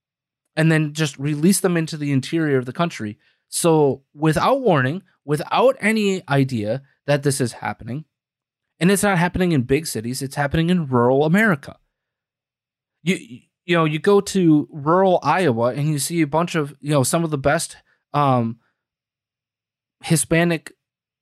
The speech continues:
food you've ever seen, right? Best Mexican food, some of the best Cuban food is in rural Iowa. Wh-, how the hell is that?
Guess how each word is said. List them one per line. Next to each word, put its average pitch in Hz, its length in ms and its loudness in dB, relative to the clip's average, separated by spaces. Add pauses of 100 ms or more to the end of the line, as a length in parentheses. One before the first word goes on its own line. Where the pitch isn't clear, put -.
(180)
food 156 580 0 (200)
you've 175 200 2
ever 190 200 0
seen, 160 320 0
right? 151 220 -2
Best 170 220 -6
Mexican 170 420 -2
food, 110 260 -8
some 143 100 -6
of 143 80 -6
the 139 80 -2
best 135 320 -2
Cuban 170 340 0
food 101 260 -8 (400)
is 320 180 2
in 147 360 0
rural 185 640 2
Iowa. 180 460 -2 (280)
Wh-, 165 260 -10
how 269 320 2
the 240 160 2
hell 220 280 2
is 208 100 -2
that? 208 200 -2